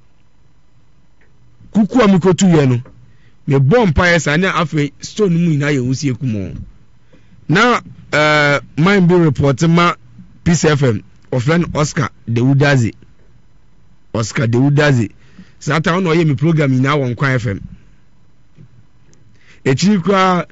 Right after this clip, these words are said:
mebɛyɛ ewiase mu nsɛm. Dabi, biribi wɔ wiase, ɛwɔ Splash F M.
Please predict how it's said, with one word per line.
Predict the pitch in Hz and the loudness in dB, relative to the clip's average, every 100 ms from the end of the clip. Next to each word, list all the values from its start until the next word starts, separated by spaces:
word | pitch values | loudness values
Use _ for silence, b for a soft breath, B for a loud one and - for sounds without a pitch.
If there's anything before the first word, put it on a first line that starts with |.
| b b - | b b -4
mebɛyɛ | 139 151 180 226 170 - - - - - - - - - - - - | 0 2 2 2 -2 -6 -20 -20 -20 -20 -20 -20 -20 -20 -20 -14 -2
ewiase | 131 170 185 202 | 0 2 0 0
mu | 196 147 | 2 2
nsɛm. | 127 160 147 147 - - - - - - - - - - - 151 | 0 0 0 -4 -12 -20 -20 -20 -20 -20 -20 -20 -20 -20 -6 0
Dabi, | 156 165 | 2 2
biribi | 156 160 175 | 2 2 4
wɔ | 208 156 | 4 4
wiase, | 156 156 151 135 b b | 2 0 -4 -6 b b
ɛwɔ | 170 156 | -2 -2
Splash | - 135 | -4 -4
F | 131 113 | -4 -4
M. | 95 | -8